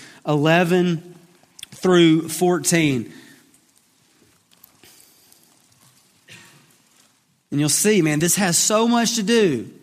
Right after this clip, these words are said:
with how by the Spirit sin is killed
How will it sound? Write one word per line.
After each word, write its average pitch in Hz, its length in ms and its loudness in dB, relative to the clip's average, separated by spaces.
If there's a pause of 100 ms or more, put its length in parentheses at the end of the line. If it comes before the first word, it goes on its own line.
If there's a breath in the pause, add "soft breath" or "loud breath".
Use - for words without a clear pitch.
(640 soft breath)
with 160 140 -2
how 165 180 2
by 180 300 2
the 196 100 0
Spirit 165 640 -2 (180)
sin 190 480 0
is 147 180 -4
killed 139 560 -2